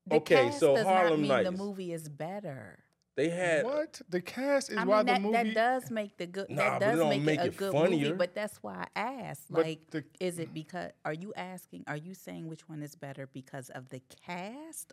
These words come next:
Speaker 1: or because of the
Speaker 2: That's
Speaker 1: storyline
Speaker 2: technical.
Speaker 1: or
Speaker 2: There you
Speaker 1: because
Speaker 2: go.
Speaker 1: of
Speaker 3: No.
Speaker 1: it makes you
Speaker 2: Nah,
Speaker 1: laugh?
Speaker 2: man.
Speaker 1: Like, why?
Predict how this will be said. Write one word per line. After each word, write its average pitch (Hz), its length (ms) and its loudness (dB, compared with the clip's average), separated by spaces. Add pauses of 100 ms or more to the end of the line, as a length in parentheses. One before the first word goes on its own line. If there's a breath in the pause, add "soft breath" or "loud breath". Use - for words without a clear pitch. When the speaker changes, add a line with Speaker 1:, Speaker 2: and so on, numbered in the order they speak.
(120)
Speaker 1:
or 160 160 -6
because 147 480 -10
of 139 160 -14
the 147 80 -16
Speaker 2:
That's - 160 -16
Speaker 1:
storyline 226 600 -4
Speaker 2:
technical. 90 460 -2
Speaker 1:
or 87 60 -6
Speaker 2:
There 107 180 2
you 117 60 2
Speaker 1:
because 101 260 -2
Speaker 2:
go. 151 60 0
Speaker 1:
of 147 100 -6
Speaker 3:
No. 165 560 -2
Speaker 1:
it 151 80 -6
makes 151 340 -10
you 156 120 -8
Speaker 2:
Nah, 139 100 4
Speaker 1:
laugh? 135 540 0
Speaker 2:
man. - 120 -8
Speaker 1:
Like, 175 200 -6
why? 220 540 -8